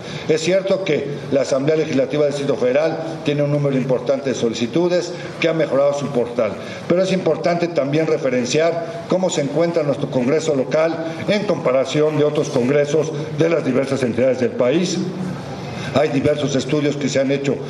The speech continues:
en esta razón y serán presentados, al igual que cuál es el estado que guarda la transparencia y el acceso a la información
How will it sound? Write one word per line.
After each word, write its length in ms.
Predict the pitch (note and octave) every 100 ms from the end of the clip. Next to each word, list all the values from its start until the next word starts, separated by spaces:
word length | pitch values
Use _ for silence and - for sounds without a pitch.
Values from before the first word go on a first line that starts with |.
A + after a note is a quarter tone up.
| - -
en 140 | A#2
esta 220 | C3 D3
razón 400 | D3 D3 F3 F#3+
y 80 | D3+
serán 260 | - B2 A#2+
presentados, 720 | C#3 A#2+ C#3+ D3 F3 F#3 - - - -
al 200 | F#3+ F#3
igual 520 | E3 D#3+ E3+ - -
que 140 | D#3+ -
cuál 220 | E3 E3
es 140 | D3+
el 100 | C#3+
estado 380 | A#2+ - D#3 D#3
que 120 | D3+
guarda 640 | B2+ D3 D3 C#3+ D3 C#3+ - D3+
la 200 | F3 E3+
transparencia 640 | D3 - C3+ B2+ C#3+ C#3
y 40 |
el 80 | B2
acceso 280 | A#2 C3+ C3
a 40 |
la 80 | A#2
información 640 | A2+ B2 A#2 B2+ D3 D#3